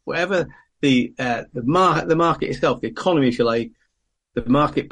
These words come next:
you know, you can always do, you can do better in, in your particular marketplace. And that, to me, was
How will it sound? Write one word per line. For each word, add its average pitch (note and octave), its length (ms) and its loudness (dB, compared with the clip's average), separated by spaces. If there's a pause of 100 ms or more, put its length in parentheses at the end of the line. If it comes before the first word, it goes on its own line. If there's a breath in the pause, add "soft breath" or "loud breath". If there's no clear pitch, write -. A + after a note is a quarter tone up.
(140)
you A#2+ 100 -2
know, A2+ 60 -4
you A2+ 220 -4
can B2 200 4
always D#3+ 520 2
do, C3 340 0 (360 soft breath)
you D3+ 140 2
can D3 200 0
do C3+ 100 0
better C#3 420 -4
in, A#2+ 240 -4 (260 soft breath)
in B2 160 -4
your D3 260 2
particular C3+ 400 -2
marketplace. A2+ 640 -4
And B2 180 4
that, D#3 220 0 (360 loud breath)
to D3+ 120 -4
me, C3 200 4
was A2+ 160 -2